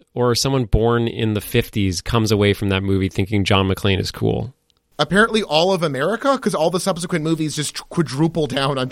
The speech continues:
Speaker 2: on McClane. When, like,
Speaker 1: Well,
Speaker 2: okay, so
Speaker 1: is that
Speaker 2: here's some
Speaker 1: true?
Speaker 2: behind the sce-, hold on,
Speaker 1: We'll
Speaker 2: okay.
Speaker 1: find out.
Speaker 2: We'll,
Speaker 1: We'll find
Speaker 2: we'll find
Speaker 1: out.
Speaker 2: out. Uh, that is my
Speaker 1: Because I
Speaker 2: distinct
Speaker 1: thought that the
Speaker 2: impression.
Speaker 1: fourth one was like, "Oh, I fucked up my marriage. My daughter hates me, and I'm gonna try
Speaker 2: No,
Speaker 1: to
Speaker 2: the
Speaker 1: do
Speaker 2: fourth
Speaker 1: every-"
Speaker 2: one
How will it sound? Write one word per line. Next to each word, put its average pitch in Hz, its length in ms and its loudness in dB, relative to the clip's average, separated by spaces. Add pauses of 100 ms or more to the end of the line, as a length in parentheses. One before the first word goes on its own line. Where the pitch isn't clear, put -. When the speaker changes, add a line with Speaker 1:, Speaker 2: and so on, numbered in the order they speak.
Speaker 2:
on 123 160 -2
McClane. 127 480 0 (280)
When, 208 120 0
like, 220 80 6
Speaker 1:
Well, - 120 6
Speaker 2:
okay, - 80 4
so - 180 2 (180)
Speaker 1:
is - 160 2
that 262 120 6
Speaker 2:
here's 294 100 4
some 381 80 6
Speaker 1:
true? 392 80 4
Speaker 2:
behind 240 220 4
the 208 40 2
sce-, - 220 -8
hold 220 160 4
on, 220 80 2
Speaker 1:
We'll 165 80 6
Speaker 2:
okay. 170 80 4
Speaker 1:
find 135 240 6
out. 87 220 -2
Speaker 2:
We'll, 175 100 2
Speaker 1:
We'll 127 80 2
find 113 140 2
Speaker 2:
we'll 135 100 6
find 156 220 2
Speaker 1:
out. 95 160 -6 (100)
Speaker 2:
out. 156 80 -2
Uh, - 20 -6
that 190 180 2
is 180 140 -4
my 165 220 0 (500)
Speaker 1:
Because 143 260 -6
I 196 40 8
Speaker 2:
distinct 202 140 6
Speaker 1:
thought 220 180 4
that - 140 2
the 220 40 2
Speaker 2:
impression. 143 180 0
Speaker 1:
fourth 185 280 2
one 185 160 4
was 143 160 0
like, 127 340 2 (140)
"Oh, 123 420 6
I 113 240 2
fucked - 540 -2
up 113 100 0
my 104 160 -2
marriage. 104 800 0
My 104 180 -2
daughter 101 560 2
hates 98 380 -2
me, 98 260 0
and - 100 0
I'm 98 100 0
gonna 101 120 0
try 104 200 4
Speaker 2:
No, 101 40 8
Speaker 1:
to 208 60 6
Speaker 2:
the - 100 2
Speaker 1:
do - 60 4
Speaker 2:
fourth - 140 4
Speaker 1:
every-" 330 100 0
Speaker 2:
one 247 340 2